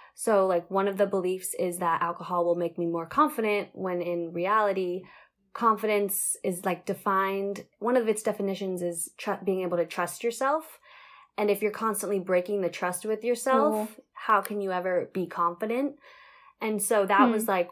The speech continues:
Speaker 1: one thing that I was really struggling with, was promising myself, like you said, like, I would moderate, I wouldn't black out, and then just continuing to do it. And so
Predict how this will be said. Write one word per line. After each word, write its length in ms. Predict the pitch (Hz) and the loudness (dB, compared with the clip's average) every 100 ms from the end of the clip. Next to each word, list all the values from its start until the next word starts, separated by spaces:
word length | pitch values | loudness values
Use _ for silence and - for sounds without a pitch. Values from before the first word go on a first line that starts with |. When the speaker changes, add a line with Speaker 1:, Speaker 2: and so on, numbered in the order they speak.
| _ | _
Speaker 1:
one 280 | - 202 196 | 0 0 0
thing 260 | 208 196 185 | -2 -2 0
that 160 | 170 | 0
I 160 | 180 190 | 2 2
was 260 | 190 185 | 0 -4
really 560 | 190 185 180 175 - _ _ | -4 -4 -2 -4 -8 _ _
struggling 520 | - - 208 190 180 180 | -20 -4 -2 -2 -2 -2
with, 220 | 175 180 | -2 -4
was 500 | 190 180 170 - - _ _ _ _ | -2 0 0 -4 -12 _ _ _ _
promising 420 | 233 214 202 214 | 2 2 2 -2
myself, 420 | 202 185 226 190 180 | -2 -4 0 0 0
like 200 | 165 180 | -4 -6
you 60 | |
said, 300 | 170 202 175 | -4 -2 -2
like, 180 | 170 156 | -4 -6
I 120 | 160 | -4
would 240 | 165 165 170 | -2 -4 -4
moderate, 560 | 175 180 180 175 170 | -4 -2 -2 -2 -2
I 120 | 160 | -4
wouldn't 340 | 165 170 170 170 | -4 -4 -4 -8
black 240 | 160 160 | -8 -6
out, 200 | 190 180 | -4 -2
and 140 | 175 175 | -2 -4
then 100 | 170 | -6
just 140 | 175 | -8
continuing 480 | - 165 196 185 180 | -10 -6 -2 -2 -2
to 100 | 185 | -6
do 280 | 170 208 185 | 2 2 4
it. 240 | 180 175 | 0 -2
And 120 | 175 | -4
so 440 | 170 180 170 160 | -4 -2 -2 -4